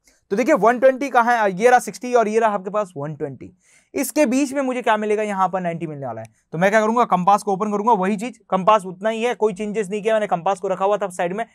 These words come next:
मैंने वापस उठाया यहाँ पर, यहाँ पे रखते हुए एक कट यहाँ बना दिया, यहाँ पे रखते हुए एक कट यहाँ बना दिया, ये मेरे कट मिल गए दोनों।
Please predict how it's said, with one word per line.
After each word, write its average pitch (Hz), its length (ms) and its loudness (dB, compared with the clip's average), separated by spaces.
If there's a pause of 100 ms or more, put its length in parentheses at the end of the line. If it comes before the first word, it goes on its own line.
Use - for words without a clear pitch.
(180)
मैंने 175 140 0
वापस 170 300 2
उठाया 202 220 2
यहाँ 202 140 4
पर, 220 180 4 (260)
यहाँ 196 300 4
पे 240 120 2
रखते 226 180 0
हुए 214 100 0
एक 185 180 -6
कट 180 160 -2
यहाँ 180 180 2
बना 214 160 2
दिया, 214 360 2
यहाँ 165 240 -2
पे 180 80 -4
रखते 180 160 -8
हुए 180 100 -4
एक 170 100 -8
कट 160 160 -4
यहाँ 156 180 -4
बना 135 160 -8
दिया, 117 180 -14 (340)
ये 180 120 4
मेरे 208 180 4
कट 196 200 0
मिल 160 180 -8
गए 139 140 -6
दोनों। 120 200 -10